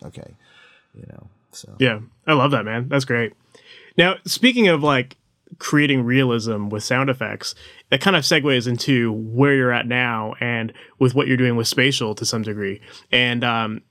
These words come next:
Speaker 2: so I was wondering if you could talk a little bit about that, about that. Like, what is Spatial and, and why should people know about this?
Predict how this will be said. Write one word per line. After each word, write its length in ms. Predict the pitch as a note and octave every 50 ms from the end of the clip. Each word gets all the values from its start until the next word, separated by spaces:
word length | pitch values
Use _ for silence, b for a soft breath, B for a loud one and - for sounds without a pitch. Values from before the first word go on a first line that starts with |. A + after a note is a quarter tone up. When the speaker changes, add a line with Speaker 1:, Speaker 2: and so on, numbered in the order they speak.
| _
Speaker 2:
so 300 | - - G#3 G#3 G3+ - - _ _ _ _ _ -
I 40 | G3
was 100 | F#3+ G3+
wondering 160 | B3+ C4 C4
if 40 | G#3
you 80 | A3
could 80 | A3+ A3+
talk 80 | G#3 G3
a 40 |
little 140 | G#3+ G#3 G3
bit 100 | F#3 F#3
about 300 | E3+ E3 E3 E3+ - -
that, 60 | -
about 200 | F3 C#3 D#3 D3 C3+
that. 140 | E3+ G3 F3+
Like, 240 | C#3 B2 B2 - B B B B B B B B _ _ _ _ _ _ _ _ _
what 260 | - E3 D3 G3 A#3+
is 140 | B3 A#3+ A3+
Spatial 480 | - - A3+ B3 - - F3+ E3 D3 C#3
and, 200 | C3+ C3+ C#3 C#3+
and 360 | C3+ C3+ C3+ C3 B2+ B2 A#2 - - _
why 160 | - G#2+ A#2
should 140 | C3 C3 C3
people 160 | C3+ C3+ C#3+
know 100 | C3 C3+
about 200 | D3+ C#3 G#2 G2+
this? 300 | - G2+ G2+ - - -